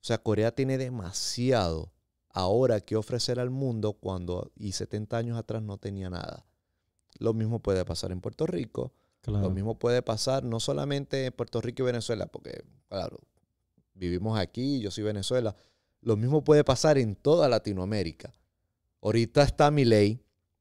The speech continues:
Speaker 1: que lo que no sabe, Milei es el presidente que ganó ahorita en Argentina.
Speaker 2: Oh, el nuevo, sí.
Speaker 1: Él es, él es de, lo llaman de ultraderecha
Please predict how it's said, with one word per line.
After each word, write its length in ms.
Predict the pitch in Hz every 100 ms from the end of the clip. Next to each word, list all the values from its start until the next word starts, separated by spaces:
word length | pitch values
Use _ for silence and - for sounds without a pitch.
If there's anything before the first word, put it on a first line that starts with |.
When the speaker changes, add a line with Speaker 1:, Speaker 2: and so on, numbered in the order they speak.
| _ _ _ _ _ _ _ _ _ -
Speaker 1:
que 340 | 92 90 87
lo 160 | 85 85
que 80 |
no 140 | 90 90
sabe, 280 | 113 113 117
Milei 460 | 101 87 85 87
es 80 | 92
el 100 | 107
presidente 480 | - 104 101 95 110
que 380 | 104 95 90 85
ganó 260 | 85 80
ahorita 520 | 85 90 98 - 101 -
en 140 | 104 98
Argentina. 580 | 107 113 110 95 80 82 _ _ _ _ _ _
Speaker 2:
Oh, 180 | 131 117
el 100 | 107
nuevo, 400 | 107 117 113 107
sí. 240 | 104 104 - _ _
Speaker 1:
Él 220 | - 92 95
es, 420 | 104 104 107 - _ _ _ _ _ _ _ _
él 460 | 98 98 95 92 98
es 220 | 107 107
de, 540 | - 104 107 101 92 90
lo 220 | - 101
llaman 320 | 98 95 127 120
de 140 | 104
ultraderecha 1300 | 113 143 156 127 - 120 113 127 117 - 92 76